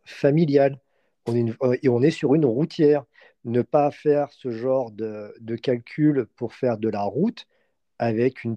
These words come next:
Peugeot deux cent huit, avec, euh, une, euh, Fiat cinq cents électrique, c'est pas l'usage. Faut,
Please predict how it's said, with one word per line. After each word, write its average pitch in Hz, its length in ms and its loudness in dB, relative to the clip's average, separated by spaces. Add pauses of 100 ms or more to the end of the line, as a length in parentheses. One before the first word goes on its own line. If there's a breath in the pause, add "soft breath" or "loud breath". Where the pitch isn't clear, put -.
(160)
Peugeot 113 320 0
deux 104 140 -4
cent 104 240 -6
huit, 147 500 -2
avec, 117 580 2 (120)
euh, 107 360 0
une, 117 300 -2
euh, 110 260 0
Fiat - 360 0
cinq 117 240 -2
cents 104 260 -4
électrique, 120 500 0 (380 loud breath)
c'est - 260 -4
pas 208 220 2
l'usage. 196 540 2 (420)
Faut, 135 280 2